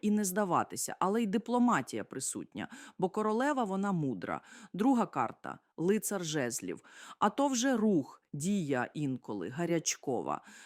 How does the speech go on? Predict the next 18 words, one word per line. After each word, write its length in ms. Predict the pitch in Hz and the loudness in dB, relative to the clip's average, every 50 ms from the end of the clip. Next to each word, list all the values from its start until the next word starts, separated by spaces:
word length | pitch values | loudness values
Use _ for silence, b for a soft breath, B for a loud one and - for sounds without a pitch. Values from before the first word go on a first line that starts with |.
| B - | B -4
Є 220 | 175 196 254 277 | 0 2 6 6
імпульсивність, 1080 | 269 262 247 - 247 220 - - - 185 160 135 - - 71 71 - - - - B B B B B | 8 6 6 6 4 2 2 2 4 4 4 2 2 -2 -6 -6 -6 -6 -6 -8 B B B B B
сильний 540 | - - - 240 247 254 254 240 240 233 220 | -4 0 2 4 4 6 6 6 6 4 2
тиск, 600 | - _ - 165 143 123 - - - - - b b b b b b | 0 _ 4 4 4 4 2 -2 -4 -6 -12 b b b b b b
бажання 460 | - 208 214 190 247 254 254 247 233 214 | 0 2 4 4 4 4 4 4 4 2
швидко 400 | - - 214 240 - - 220 190 | 2 2 0 -2 0 0 0 0
досягти 440 | 196 196 - 196 175 - - 214 | 0 0 0 -2 -4 -2 0 2
результату. 800 | 190 190 180 170 190 180 - - 180 156 127 - - - - - - _ _ _ _ - | 2 4 4 2 2 0 2 2 4 4 4 2 0 -4 -10 -10 -12 _ _ _ _ -2
Може 200 | 240 262 269 262 | 0 2 2 0
вказувати, 600 | 202 - 247 240 262 233 254 233 233 202 - 202 | 0 2 2 2 4 2 2 0 0 -2 -2 -4
що 200 | - - 214 190 | -2 -2 -2 0
влада 340 | 175 202 202 208 180 180 | 2 2 2 2 2 0
буде 280 | 170 160 175 170 156 170 | -2 -2 -2 0 0 -2
підштовхувана 920 | 170 - 185 165 - - - 175 170 156 156 - 160 151 156 147 139 135 | -2 -2 -2 -2 -2 -2 0 0 0 0 -2 -4 -4 -2 -2 -2 -2 -2
ззовні, 640 | 127 135 139 175 202 214 208 180 180 175 165 151 B B B B B B - | -2 0 0 2 2 2 2 2 0 -2 -2 -4 B B B B B B 0
від 220 | 190 226 - - | 0 0 0 2
партнерів, 760 | - 196 - - - 170 170 180 180 180 165 143 143 135 - | 2 0 0 0 0 0 0 2 2 2 2 2 0 -2 -2
союзників, 960 | - - - 226 208 175 180 170 156 151 135 131 143 139 - - 147 135 B | -4 -2 0 0 0 2 2 2 2 2 2 0 -2 -4 -4 -4 -6 -6 B